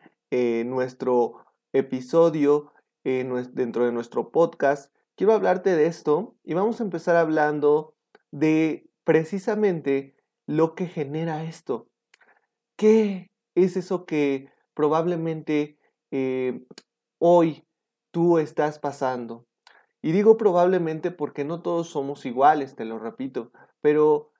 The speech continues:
en la psicología, en la ciencia de la mente y en otro tipo de filosofías, se ha llegado a la conclusión de que en un noventa por ciento o noventa y nueve por ciento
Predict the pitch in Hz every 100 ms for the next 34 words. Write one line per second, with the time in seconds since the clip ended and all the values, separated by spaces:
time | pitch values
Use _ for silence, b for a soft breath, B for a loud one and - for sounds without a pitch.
0 | _ _ - 156 160 160 160 156 156 -
1 | - - - 143 143 143 180 175 127 127
2 | _ - 135 139 139 160 165 180 170 170
3 | - 131 127 123 135 170 170 165 123 120
4 | - b _ - 160 151 151 147 147 147
5 | 160 165 175 196 190 185 190 190 156 139
6 | 135 135 185 190 143 143 _ b b b
7 | - 185 185 220 220 190 208 185 160 156
8 | 151 139 127 123 135 135 - 165 170 170
9 | 165 _ 147 151 143 - 151 151 - 165
10 | 185 233 269 214 208 208 208 139 135 151
11 | 143 127 117 117 123 127 131 127 123 139
12 | 160 175 175 120 - 156 151 139 -